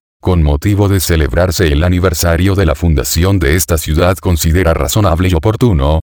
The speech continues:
decretar asueto judicial con suspensión de términos procesales en el ámbito de la ciudad de Viedma. Por ello,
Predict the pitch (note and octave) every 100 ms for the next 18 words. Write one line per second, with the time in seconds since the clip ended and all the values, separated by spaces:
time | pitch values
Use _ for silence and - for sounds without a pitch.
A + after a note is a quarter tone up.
0 | _ D#2+ F2 - - G2 A2 - F2+ F#2
1 | F2+ F2 G#2 G2 F#2+ F2+ F#2 A2 A2 -
2 | F2 - C#2+ C2 G2 F#2+ G#2 F#2+ F#2 E2
3 | - - F2 - - F#2 F2+ E2+ D#2+ D#2
4 | F2+ G#2 G2 F2+ F#2 E2+ - D#2 F2 E2+
5 | F#2 F2+ F2+ C2 A#1+ G#1 - _ _ _
6 | - F#2+ G#2 C#2 A#1 G1+